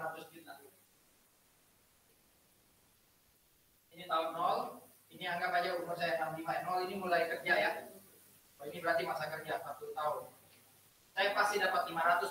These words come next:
menurut undang-undang. Ya. Kalau setoran bulanan ini,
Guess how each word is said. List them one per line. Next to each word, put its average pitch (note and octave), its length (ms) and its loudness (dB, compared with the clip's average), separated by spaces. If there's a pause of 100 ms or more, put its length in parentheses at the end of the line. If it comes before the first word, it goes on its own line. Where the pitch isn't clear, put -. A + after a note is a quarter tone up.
menurut E3 400 -6
undang-undang. - 560 -6 (1900)
Ya. - 80 -4 (2500)
Kalau A#3+ 240 12
setoran B3 640 8
bulanan A3+ 400 10 (120)
ini, - 440 -4